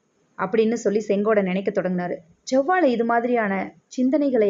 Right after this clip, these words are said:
எல்லாம், சித்தாந்தங்களை எல்லாம் கிளறி விட்டுச்சு அவரோட மனசுல. குழந்தைகளுக்கு நாக்குல நீர் ஊற்ற ஆரம்பிச்சுது. செங்கோடன் செவ்வாழை கொலையை கண்டு அப்படியே பார்த்துக்கிட்டு இருந்த அந்த சமயம், வெட்ட போற நாள் வர அந்த சமயம், பண்ணையர் பரந்தாமர் தன்னோட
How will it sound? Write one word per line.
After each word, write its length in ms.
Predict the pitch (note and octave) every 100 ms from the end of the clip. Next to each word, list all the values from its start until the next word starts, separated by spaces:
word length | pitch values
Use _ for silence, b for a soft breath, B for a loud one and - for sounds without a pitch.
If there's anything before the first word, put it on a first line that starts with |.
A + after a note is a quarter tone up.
| F#3
எல்லாம், 240 | F#3+ G#3 A3+
சித்தாந்தங்களை 640 | B3 D4+ C#4+ C4 A#3 G3
எல்லாம் 180 | F3+ G3
கிளறி 260 | G3 G3+ G3+
விட்டுச்சு 320 | F3+ F3+ - -
அவரோட 240 | F#3+ F3+ F3+
மனசுல. 260 | F3+ F3+ - B B B -
குழந்தைகளுக்கு 580 | B3+ D#4 E4 C#4 G#3+ A#3 G#3
நாக்குல 380 | G3 A3+ B3 G#3 F#3+
நீர் 200 | G#3+ G#3+
ஊற்ற 260 | G#3 - G#3+ F3
ஆரம்பிச்சுது. 500 | F#3+ F3+ E3 F3 F3 - -
செங்கோடன் 460 | G3 F#3+ F#3+ F#3+ F#3+
செவ்வாழை 300 | F#3 A#3 A#3
கொலையை 300 | G3 F#3 F#3+ F3+
கண்டு 260 | F#3+ G3 F#3 b b b _
அப்படியே 460 | E3+ - G#3 G3+ G#3 G#3+
பார்த்துக்கிட்டு 420 | F#3+ G3+ G#3 F3 F#3
இருந்த 180 | F3+ F3+
அந்த 280 | E3+ G#3 C4+
சமயம், 440 | - G3 G#3+ G3+ -
வெட்ட 240 | F#3+ G3+ C4
போற 200 | - G#3
நாள் 220 | F#3 F#3 G3
வர 120 | F#3+ F3+
அந்த 200 | F3+ A#3
சமயம், 380 | A#3+ G3 G3 - B B -
பண்ணையர் 320 | D#4 F#4+ E4 B3+
பரந்தாமர் 480 | B3 C4+ B3+ A#3+ A#3+
தன்னோட 240 | G#3+